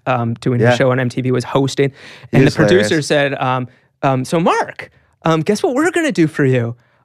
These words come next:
Speaker 1: "W-, w-, what?" They're like, "We're gonna, we're not gonna play your video at the showcase for ev-, all the industry and everyone to see. It's even better. We are gonna play your video at the after party."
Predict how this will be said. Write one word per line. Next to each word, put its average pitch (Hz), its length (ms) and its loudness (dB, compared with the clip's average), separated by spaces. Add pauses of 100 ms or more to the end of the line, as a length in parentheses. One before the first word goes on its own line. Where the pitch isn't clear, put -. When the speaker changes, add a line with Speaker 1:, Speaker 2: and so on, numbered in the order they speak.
(160)
Speaker 1:
"W-, - 200 -6
w-, 160 140 -4
what?" 233 380 0
They're 170 160 -6
like, 185 240 -6 (160)
"We're 226 100 -2
gonna, 330 320 0
we're 170 140 0
not 214 160 -2
gonna 381 120 -2
play 247 380 -2 (140)
your 151 180 2
video 156 380 2
at 131 80 -4
the 131 80 -2
showcase 190 500 0
for - 220 -2
ev-, 139 160 -2
all 160 180 0
the 214 100 0
industry 208 380 -4
and 151 80 -2
everyone 190 240 0
to 170 80 0
see. 180 240 -2 (380)
It's - 120 -10
even 208 300 2
better. 220 460 -2 (300)
We 226 340 4
are 311 120 -4
gonna 262 200 -4
play 190 400 -2
your 151 340 0
video 160 640 0 (260)
at - 140 -8
the 320 160 0
after 381 380 -4
party." 165 580 0